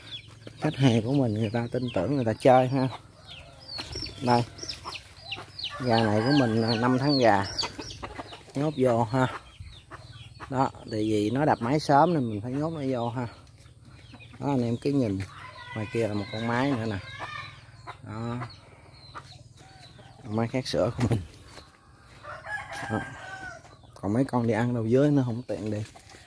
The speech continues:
Đó, anh em thấy ha. Chuẩn bị đẻ. Anh em cứ nhìn nhà quan sát ha. Đây. Đó, đám ma-, đám gà, gà giò, giò, giò đó ha. Đó.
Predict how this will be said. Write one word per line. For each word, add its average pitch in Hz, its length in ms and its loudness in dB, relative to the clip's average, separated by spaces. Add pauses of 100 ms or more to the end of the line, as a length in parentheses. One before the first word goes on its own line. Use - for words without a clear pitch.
(260)
Đó, 120 320 -4
anh 110 100 -6
em 110 180 -2
thấy 127 160 0
ha. 127 220 2 (1200)
Chuẩn 120 140 -8
bị 101 140 -2
đẻ. 92 300 0 (1800)
Anh 113 120 -8
em 104 160 -8
cứ 131 280 -2
nhìn 101 280 -6
nhà 92 160 -6
quan 101 200 -6
sát 135 300 -6
ha. 127 160 -2 (1700)
Đây. 104 200 -2 (680)
Đó, 117 280 -8
đám 120 220 -4
ma-, 113 380 -4
đám 120 180 -4
gà, 95 180 0
gà 98 260 -2
giò, 90 100 -2
giò, 87 300 -2
giò 85 300 -4
đó 98 80 -4 (220)
ha. 95 140 -6 (1400)
Đó. 98 180 -8